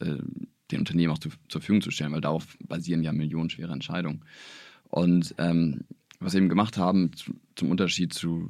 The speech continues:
den traditionellen, äh, Instituten, sage ich mal, dass wir das natürlich erstmal aufs Smartphone gebracht haben und gesagt haben, okay, das ist irgendwie das repräsentativste De-, Device. Es hat jeder über alle Alters-, sozialen, gesellschaftlichen Schichten hinweg. Aber dass wir auch ge-, ähm,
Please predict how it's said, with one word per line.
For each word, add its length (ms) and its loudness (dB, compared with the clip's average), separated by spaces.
den 240 -4
traditionellen, 920 2
äh, 300 -2
Instituten, 500 0
sage 200 2
ich 80 -4
mal, 160 2
dass 220 -8
wir 260 0
das 260 -4
natürlich 280 -4
erstmal 200 -6
aufs 100 -4
Smartphone 320 -4
gebracht 320 -6
haben 220 -2
und 100 -2
gesagt 280 -8
haben, 160 -6
okay, 180 -8
das 160 -10
ist 160 -10
irgendwie 160 -2
das 180 -6
repräsentativste 640 -4
De-, 140 -2
Device. 540 0
Es 220 -6
hat 100 -6
jeder 320 2
über 160 -2
alle 280 -2
Alters-, 420 0
sozialen, 540 -2
gesellschaftlichen 640 -4
Schichten 260 -6
hinweg. 320 -4
Aber 440 4
dass 200 -2
wir 120 2
auch 100 -2
ge-, 160 -2
ähm, 420 4